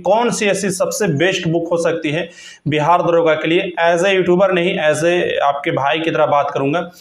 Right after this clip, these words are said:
तो वीडियो में शुरू से लेकर लास्ट तक जरूर बने रहिएगा फ्रेंड, क्योंकि अभी से ही, अभी से ही आपको पच्चीस सौ पोस्टों के लिए तैयारी शुरू करनी होगी, क्योंकि हो सकता है फ्रेंड कि आपके पास आखिरी मौका हो बिहार दरोगा के लिए। इसके बाद हो सकती है बिहार दरोगा की बहुत बार वैकेंसी आ चुकी है,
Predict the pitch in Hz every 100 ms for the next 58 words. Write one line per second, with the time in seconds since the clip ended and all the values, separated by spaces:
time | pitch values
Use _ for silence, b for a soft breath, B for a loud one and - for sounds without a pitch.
0 | B B - 156 190 240 233 202 220 220
1 | 208 208 202 185 185 190 175 165 190 180
2 | 185 180 175 175 175 185 175 180 180 208
3 | 208 170 165 196 247 247 202 156 123 B
4 | B B - 160 175 226 214 214 214 202
5 | 190 208 196 190 196 185 - 196 190 190
6 | 170 165 180 180 175 175 156 160 175 175
7 | 170 165 165 165 160 165 180 180 180 214
8 | 175 180 220 220 185 196 180 185 190 B
9 | B B - 190 202 196 196 196 196 185
10 | - 175 180 180 226 220 190 190 175 185
11 | 165 160 156 156 135 131 127 135 147 170
12 | 165 - 180 170 165 170 170 180 165 151
13 | 160 165 165 160 160 151 135 147 156 160
14 | 156 147 147 147 170 156 165 160 156